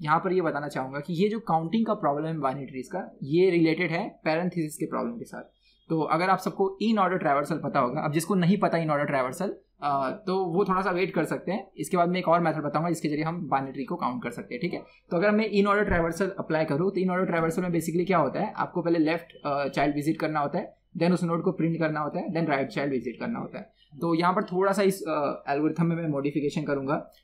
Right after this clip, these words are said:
अ, जो लोग भी इस वीडियो को देख रहे हैं, अगर आपको in order traversal अप्लाई करना है, तो simply आपको क्या करना है, हर एक नोड पे एलवीआर लिख दीजिए। अब इसको अप्लाई कैसे करेंगे, ये मैं आपको बताऊँगा। तो हर एक नोड पे मैं यहाँ पर एलवीआर, एलवीआर लिख दूंगा, ठीक है?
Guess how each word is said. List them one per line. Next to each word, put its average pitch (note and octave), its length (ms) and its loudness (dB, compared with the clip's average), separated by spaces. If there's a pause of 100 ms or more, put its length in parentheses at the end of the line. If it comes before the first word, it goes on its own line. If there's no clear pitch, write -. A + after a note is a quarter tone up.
(120)
अ, D3+ 200 2
जो F3+ 140 6
लोग G3+ 140 8
भी A3 60 4
इस G3+ 120 0
वीडियो F#3+ 180 4
को G3 100 4
देख F3 220 2
रहे D#3+ 80 2
हैं, E3 60 0
अगर E3 100 0
आपको E3+ 220 2
in F3 60 -2
order E3 260 2
traversal D3 440 0
अप्लाई D#3 300 2
करना C#3 280 -4
है, G#3 180 -6
तो F#3 60 0
simply F#3 320 4
आपको G3 180 4
क्या F#3+ 120 0
करना E3 240 -2
है, E3 100 -2
हर F3 160 4
एक G#3 100 6
नोड F#3+ 240 0
पे G#3 200 2
एलवीआर E3+ 500 2
लिख C#3 160 -2
दीजिए। B2 400 -4
अब D3+ 80 -2
इसको E3+ 160 4
अप्लाई F#3+ 460 4
कैसे G3+ 200 0
करेंगे, F#3 280 -2
ये A3 100 -2
मैं D#3 120 0
आपको B2 160 -4
बताऊँगा। B2 440 -6 (360)
तो D3+ 80 -8
हर D#3 140 2
एक F#3+ 80 0
नोड E3 220 0
पे E3 60 -2
मैं D#3 120 -2
यहाँ C#3+ 120 -4
पर D#3 280 -6
एलवीआर, D3+ 1600 -2 (340)
एलवीआर D#3+ 1000 0 (200)
लिख C3 180 0
दूंगा, A#2 300 -4
ठीक F3 120 -2
है? - 140 -6